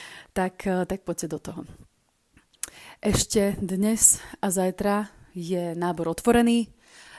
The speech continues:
Mám tam ešte stále aj akciovú cenu. A skupiny sú buď online, alebo sú fyzicky v, fyzicky v Bratislave.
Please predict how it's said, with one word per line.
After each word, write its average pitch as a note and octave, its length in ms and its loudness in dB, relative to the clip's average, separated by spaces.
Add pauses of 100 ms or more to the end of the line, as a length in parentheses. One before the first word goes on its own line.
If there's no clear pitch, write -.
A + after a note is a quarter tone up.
(140)
Mám F3 560 -2
tam E3+ 160 -4
ešte F3 160 -6
stále E3+ 440 0
aj E3+ 120 -8
akciovú E3+ 320 -6
cenu. A3 360 -2 (500)
A F3 80 -4
skupiny F3+ 400 -4
sú F3+ 160 -8
buď E3 160 -6
online, F#3 560 -2
alebo F3 320 -6
sú F3 320 -2
fyzicky G#3+ 720 0
v, E3+ 160 -10 (640)
fyzicky - 400 -2
v E3 80 -4
Bratislave. G#3+ 500 -2